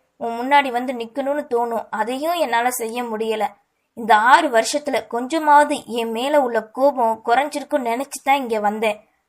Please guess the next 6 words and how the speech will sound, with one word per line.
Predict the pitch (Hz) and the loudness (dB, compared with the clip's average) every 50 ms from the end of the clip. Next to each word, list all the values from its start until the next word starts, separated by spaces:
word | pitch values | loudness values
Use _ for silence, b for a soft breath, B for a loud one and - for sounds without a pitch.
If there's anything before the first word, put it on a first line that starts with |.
| _ _ | _ _
ஆனா | - 220 220 214 240 247 247 226 208 - - _ _ _ _ _ _ _ _ _ _ _ _ _ _ - | 2 2 2 4 6 4 4 4 2 -2 -6 _ _ _ _ _ _ _ _ _ _ _ _ _ _ -6
அந்த | - 220 233 226 226 | -4 -4 -2 -2 -4
கோபம் | 220 - 254 277 302 285 285 269 247 220 214 - - | -2 0 2 2 2 2 2 0 0 0 -2 -4 -6
உன்னை | 226 226 220 214 208 202 - - _ _ _ _ | -8 -6 -4 -2 -2 -4 -4 -6 _ _ _ _
ரொம்ப | 208 214 233 269 294 294 359 - - | -8 -6 -6 -6 -4 -4 -4 -2 2
கோவப்படுத்து, | - 285 277 294 294 294 294 254 233 226 - 233 | 2 6 8 8 8 8 6 2 -2 -2 -4 -8